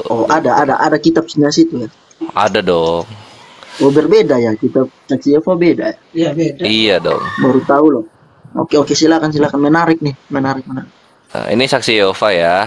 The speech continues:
Speaker 2: Eh, kita buka di
Speaker 1: Oke, iya.
Speaker 2: sini. Nah, nih. Tuh, saksi ya, Saksi Yehova, kan gitu ya. Eh, misalnya berapa? Roma, Roma ya? Roma sembilan ya?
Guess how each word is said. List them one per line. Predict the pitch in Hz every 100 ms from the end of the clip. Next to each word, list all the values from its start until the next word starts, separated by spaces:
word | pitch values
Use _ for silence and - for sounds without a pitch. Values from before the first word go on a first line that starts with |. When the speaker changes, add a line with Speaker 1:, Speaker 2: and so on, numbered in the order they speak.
| 120 -
Speaker 2:
Eh, | - 80 - -
kita | - 87
buka | 85 82 - 85
di | 82 85
Speaker 1:
Oke, | 76 62 - 60 - -
iya. | 92
Speaker 2:
sini. | - - - 107 - _ _ _ _ _
Nah, | 117 117 101 -
nih. | 117 107 95 - - - - - - - - - -
Tuh, | - 110 98 98 -
saksi | 120 120 156 156
ya, | 135
Saksi | - 117 - 147 131
Yehova, | 113 110 127 139 101 92
kan | - 110
gitu | 98 98
ya. | 123 127 - - - - - - - - - - - - - - - - - - -
Eh, | 92 98 98 101
misalnya | 98 110 127 147
berapa? | 127 113 104
Roma, | 120 135 143 107
Roma | 107 123 131
ya? | 90 -
Roma | 107 107
sembilan | 95 117 123 120
ya? | 95